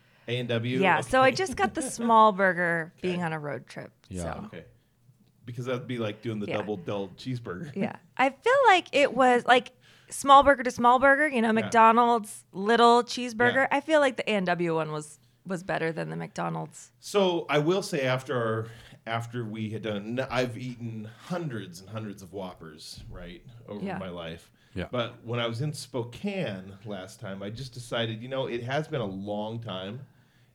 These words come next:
Speaker 1: Is it just because I was younger or whatever? So I
Speaker 3: Okay, you
Speaker 1: did
Speaker 3: need
Speaker 1: go,
Speaker 3: to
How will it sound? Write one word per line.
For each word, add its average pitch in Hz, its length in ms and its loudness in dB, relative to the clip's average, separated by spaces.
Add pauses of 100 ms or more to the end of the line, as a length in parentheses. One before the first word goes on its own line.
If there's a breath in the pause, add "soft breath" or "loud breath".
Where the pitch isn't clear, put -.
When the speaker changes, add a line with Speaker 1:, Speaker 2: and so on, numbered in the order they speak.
(120)
Speaker 1:
Is 117 260 -6
it 113 220 -6
just 127 260 -10
because 127 260 -8
I 110 100 -4
was 101 200 -10
younger 143 540 -10 (640)
or 113 220 2
whatever? 113 380 -2
So - 160 -8
I 127 100 0
Speaker 3:
Okay, 113 160 6
you 110 60 4
Speaker 1:
did 107 100 -2
Speaker 3:
need 107 60 0
Speaker 1:
go, 127 320 0
Speaker 3:
to 123 60 -8